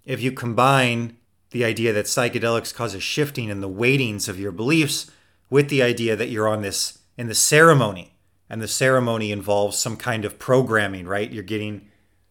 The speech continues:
um, a new idea about the world from other people who are attending this event.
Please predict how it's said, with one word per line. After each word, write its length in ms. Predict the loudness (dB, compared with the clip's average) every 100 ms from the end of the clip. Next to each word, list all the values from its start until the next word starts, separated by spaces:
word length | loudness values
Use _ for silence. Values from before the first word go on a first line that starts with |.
| _
um, 440 | -6 -4 -4 -6 -8
a 80 |
new 320 | -4 2 4 6
idea 580 | 4 0 -2 0 0
about 300 | 0 0 -2
the 80 | -4
world 400 | -4 -2 -2 -4
from 480 | -8 -4 -4 -4 -10 _ _ _ _ -8
other 260 | -6 -4
people 560 | -6 -6 -12 -10 -14 -16 _ _ _ _ _ _ _
who 180 | -12 -8
are 120 | -6
attending 420 | -8 -8 -8 -8
this 200 | -8 -10
event. 420 | -10 -2 0 0